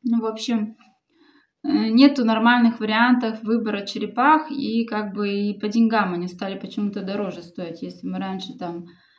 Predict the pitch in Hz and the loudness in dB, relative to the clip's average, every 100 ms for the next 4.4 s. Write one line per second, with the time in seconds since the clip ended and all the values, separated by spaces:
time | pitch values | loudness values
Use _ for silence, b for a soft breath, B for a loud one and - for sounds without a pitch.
0 | B _ - 196 277 320 311 285 269 247 | B _ -12 -4 0 0 0 -2 -2 -8
1 | 240 233 240 233 226 - - 214 220 214 | -8 -4 -2 0 -4 -8 -8 -8 -6 -4
2 | 214 - 185 220 226 - - 220 214 - | -6 -6 -10 -8 -8 -8 -6 -4 -6 -14
3 | _ _ _ _ _ _ - - 208 185 | _ _ _ _ _ _ -8 -2 0 0
4 | 151 - - | -4 -10 -16